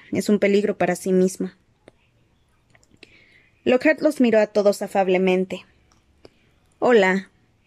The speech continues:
dijo. «Qué sitio tan curioso, ¿verdad? ¿Viven aquí?». «No»,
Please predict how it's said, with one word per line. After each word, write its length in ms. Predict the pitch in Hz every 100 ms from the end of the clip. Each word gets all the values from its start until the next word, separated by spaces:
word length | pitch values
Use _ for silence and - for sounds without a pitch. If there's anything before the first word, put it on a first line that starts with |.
| _ _ -
dijo. 500 | 185 190 190 - 190 _ _ _ _ _
«Qué 140 | - 247
sitio 260 | 269 285
tan 180 | 262 214
curioso, 440 | 208 196 202 - 190
¿verdad? 380 | 185 180 180 302 _ _ _ _ _ _ _ -
¿Viven 320 | 214 240 269
aquí?». 400 | 214 202 233 - _ _ _ _ _ _ _ _ _ _ -
«No», 460 | 214 196 185 254